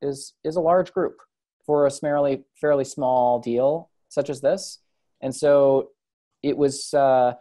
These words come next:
important, I think, has served us well as we're into this, that we were just clear about it's gonna be hard to get this done. Let's just, in the spirit of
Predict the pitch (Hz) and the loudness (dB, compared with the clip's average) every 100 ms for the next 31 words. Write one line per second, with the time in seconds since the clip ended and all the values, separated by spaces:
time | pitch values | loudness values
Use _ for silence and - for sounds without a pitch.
0 | _ - 139 151 139 127 117 143 127 135 | _ -8 -4 0 0 -2 -6 -6 -2 2
1 | 135 135 - 131 123 120 - 120 120 117 | 2 0 -4 -2 -2 -4 -2 2 2 2
2 | 113 120 113 147 147 120 110 110 - - | -2 -2 -2 -2 -6 0 2 2 -2 -18
3 | _ _ - 120 113 123 123 123 - - | _ _ -2 2 2 0 -4 -6 -12 -2
4 | 147 139 127 117 113 - _ _ 185 185 | 0 2 4 4 2 -4 _ _ 0 0
5 | 139 139 143 135 131 123 - 127 - 110 | 2 2 2 0 -2 -4 -4 -12 -4 -2
6 | 110 110 110 _ _ - 127 131 - 131 | -2 -4 -8 _ _ -2 -2 -2 -6 -4
7 | 127 - 123 120 - 139 139 139 131 120 | -4 -4 -10 -10 -6 -2 0 2 4 2
8 | 117 | 0